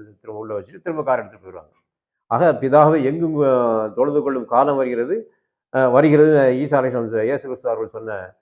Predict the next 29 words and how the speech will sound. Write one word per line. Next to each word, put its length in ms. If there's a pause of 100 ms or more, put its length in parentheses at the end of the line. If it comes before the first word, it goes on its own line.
(280)
அந்த 480
காலகட்டம் 540
தான் 200
முஹம்மது 360
நபி 140
ஸல்லல்லாஹு 220
அலைஹி 100
வஸல்லம் 160
அவர்கள் 220
நபித்துவம் 280
கிடைத்த 280
பிறகு 440 (300)
அவங்களுக்கு 360
கொடுக்கப்பட்ட 400
சலுகை 320
தான் 220 (400)
அவங்களுடைய 280
உம்மத், 260 (200)
உம்மத்தாகிய 480
எங்க, 360
நமக்கு 480 (100)
கொடுக்கப்பட்ட 500
சலுகை 280
தான். 180
எங்க 240
வேணாலும் 360
தொழலாம். 420 (240)
வக்து 320
வந்துட்டா 280